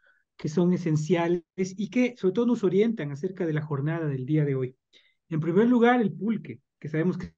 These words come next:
es una bebida, eh, sanadora y ritual.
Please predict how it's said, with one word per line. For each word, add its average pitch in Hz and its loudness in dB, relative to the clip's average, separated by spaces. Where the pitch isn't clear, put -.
es 165 -6
una 175 0
bebida, 156 0
eh, 135 2
sanadora 175 4
y 170 -4
ritual. 139 -2